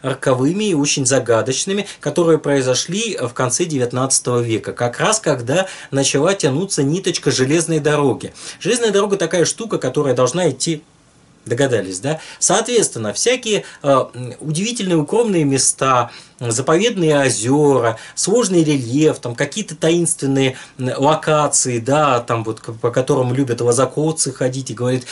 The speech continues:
«Здесь особенное место», вот. Значит, вот это все для железной дороги, это все ноль, да.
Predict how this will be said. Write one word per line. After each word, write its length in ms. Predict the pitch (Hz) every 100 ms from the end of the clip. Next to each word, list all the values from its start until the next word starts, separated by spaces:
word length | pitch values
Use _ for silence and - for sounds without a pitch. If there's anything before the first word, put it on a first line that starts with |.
| -
«Здесь 240 | 117 135
особенное 920 | 160 - 113 180 269 254 233 226 214 208
место», 500 | 196 165 131 - 127
вот. 240 | 123 107 - - -
Значит, 400 | 127 131 139 160 -
вот 260 | 113 160 -
это 300 | - 208 208
все 400 | 135 - 226 269 - -
для 120 | 135
железной 380 | 143 165 135 117
дороги, 360 | 147 240 156
это 160 | 160 156
все 160 | -
ноль, 240 | 135 104 85 -
да. 200 | 120